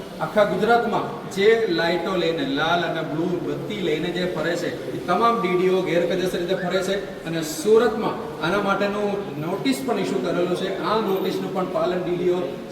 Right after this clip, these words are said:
સુરત શ્રી નથી કરતી. એના માટે જે કંઈ કાયદાકીય લડત લડવાની છે, અમે લડીશું.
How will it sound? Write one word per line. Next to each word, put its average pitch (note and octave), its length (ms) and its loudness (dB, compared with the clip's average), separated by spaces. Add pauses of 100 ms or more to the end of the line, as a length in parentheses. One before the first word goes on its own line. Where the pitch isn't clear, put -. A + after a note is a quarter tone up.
સુરત F#3+ 420 0
શ્રી F3+ 360 4
નથી G#3 260 0
કરતી. G#3+ 280 4
એના A3 480 4
માટે G3 280 2 (480)
જે G#3 160 6
કંઈ A3 200 8
કાયદાકીય G3+ 440 4
લડત F#3+ 280 2
લડવાની F#3 340 2
છે, F#3 160 2
અમે E3 200 0
લડીશું. F#3 420 2